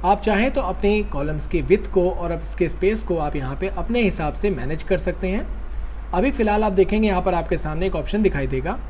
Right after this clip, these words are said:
इस option में आप देखेंगे लिखा है equal column width, यानी यहाँ पर जो भी कॉलम हमारे सामने दिखाई दे रहा है उसका size यहाँ पर equal है।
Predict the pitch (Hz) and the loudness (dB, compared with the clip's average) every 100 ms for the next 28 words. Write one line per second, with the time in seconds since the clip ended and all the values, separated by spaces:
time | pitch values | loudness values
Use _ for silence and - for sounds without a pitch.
0 | - 214 247 - 240 233 220 190 180 208 | -4 2 2 2 0 2 4 4 4 2
1 | 220 185 185 190 202 180 196 180 151 143 | 4 4 4 2 2 0 4 2 2 0
2 | 147 165 240 180 147 160 160 170 151 151 | 4 4 4 -2 -4 -4 -4 -4 -2 -2
3 | 156 165 190 240 226 196 196 170 165 160 | -2 2 4 4 2 2 2 0 -2 -2
4 | 160 151 151 - 156 233 196 147 139 214 | -2 -4 -4 -2 -2 2 2 0 -2 -4
5 | - - - 185 - 240 - 175 175 160 | -4 -6 -4 -4 0 0 0 0 2 0
6 | 151 180 147 139 190 190 240 | 0 -2 -4 0 4 4 2